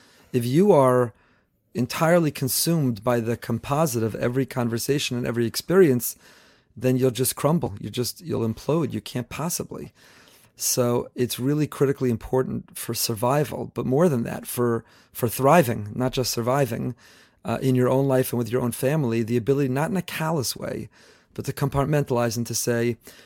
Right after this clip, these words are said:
"That's real," right? We, we have a friend who's very sick and going through a hard time.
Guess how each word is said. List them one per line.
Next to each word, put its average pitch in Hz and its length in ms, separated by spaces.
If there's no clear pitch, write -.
"That's 175 380
real," 127 400
right? 135 320
We, 131 100
we 156 180
have 135 100
a 135 40
friend 143 280
who's 113 140
very 127 160
sick - 340
and 131 80
going 123 180
through 123 160
a 117 40
hard 120 200
time. 135 400